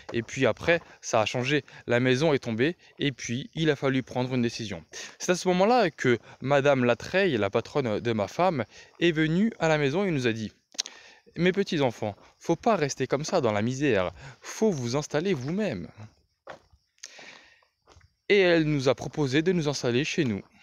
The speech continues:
à l'appartement, en vendant quelques vêtements qu'elle nous aurait donnés en solde. Alors, on s'est installé à nouveau à Paris, rue des Grands Augustins, dans la maison d'une propriétaire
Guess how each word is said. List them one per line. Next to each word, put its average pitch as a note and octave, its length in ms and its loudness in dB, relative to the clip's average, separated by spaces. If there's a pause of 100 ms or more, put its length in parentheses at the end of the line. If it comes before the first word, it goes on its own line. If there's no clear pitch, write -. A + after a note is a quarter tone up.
(600)
à B2+ 80 0
l'appartement, A#2+ 520 -2 (760)
en E3 180 4
vendant D#3 440 2
quelques D3+ 300 -2
vêtements B2+ 500 -2 (360)
qu'elle D3+ 260 2
nous B2+ 280 0
aurait A#2+ 260 4
donnés A#2 340 0
en G#2+ 120 -2
solde. F2 420 -6 (400)
Alors, D#3+ 640 4
on C3+ 120 -4
s'est C3 320 -2 (240)
installé D#3 580 0 (340)
à F3 100 2
nouveau E3 300 4
à D3 80 4
Paris, G#2+ 360 0 (260)
rue C#3+ 280 -2
des A2 220 0
Grands B2+ 520 -2
Augustins, A#2+ 600 -4 (540)
dans C3+ 160 2
la C3+ 100 4
maison C#3 420 2
d'une C3+ 280 0
propriétaire D#3+ 1400 0